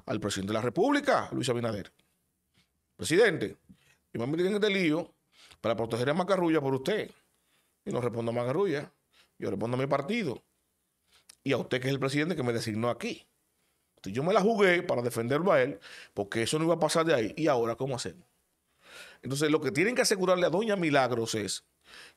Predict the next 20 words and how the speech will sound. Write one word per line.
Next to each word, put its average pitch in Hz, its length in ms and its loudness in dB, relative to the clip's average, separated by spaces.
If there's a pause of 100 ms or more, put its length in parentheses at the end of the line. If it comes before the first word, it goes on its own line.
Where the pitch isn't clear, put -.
que 139 120 0
a 123 100 4
ella 147 200 2
la 147 80 2
van 143 180 0
a 139 60 -2
sacar 135 360 -2
de 131 80 0
la 123 100 -2
candela. 98 420 -8 (1300)
Que 127 120 0
ella 135 160 0
no 147 100 2
va 143 80 2
a - 20 -2
ser 139 140 0
un 131 120 -2
objetivo 165 560 -2 (300)
del, 120 360 -2
del 117 380 -2